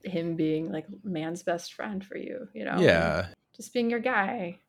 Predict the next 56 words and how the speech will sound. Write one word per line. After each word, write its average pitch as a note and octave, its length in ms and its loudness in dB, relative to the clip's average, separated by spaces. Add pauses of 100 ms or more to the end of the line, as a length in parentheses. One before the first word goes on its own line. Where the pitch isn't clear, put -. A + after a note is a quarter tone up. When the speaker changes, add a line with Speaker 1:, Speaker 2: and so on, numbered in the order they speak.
(220)
Speaker 2:
This B2+ 160 0
will C3+ 60 0
be C3 80 4
the A#2+ 100 0
first B2 380 4
episode F#2+ 480 2
where F#2 100 4
he's F#2 240 2
not, F2+ 180 2
like, F2 180 2
in F#2+ 180 -2
the F#2 80 2
room F2 240 0
in E2+ 60 -4
his E2 120 -4
bed D#2+ 240 0
next E2+ 240 -4
to - 80 -8
me, - 380 -12
you F#2 100 -4
know, D#2 160 -2
recording. - 560 -8 (540)
So F#2+ 180 0
he's F#2+ 160 -2
been G2+ 140 0
here G2 180 2
for G2+ 140 2
every G2+ 520 0
waiting G2+ 220 0
to G2 60 0
be G2 80 -2
signed. F#2+ 320 2
People G#2+ 200 2
have G2 100 2
probably G#2 220 2
heard G2 220 2
him F#2+ 440 0 (380)
barking, F2+ 480 2
especially G2+ 380 2
in F#2+ 80 0
the F#2+ 60 0
earlier F2+ 340 0
days E2+ 560 0
when F#2 180 -8
we F2 80 -6
were F2 80 -4
in E2+ 80 -6
a - 40 -6
smaller F2+ 280 -4
apartment. F2 520 -6 (380)
I'm F2 120 -6
sure - 180 2
there's D#2+ 140 -2
a E2+ 60 -4
lot E2 180 0
of - 240 -8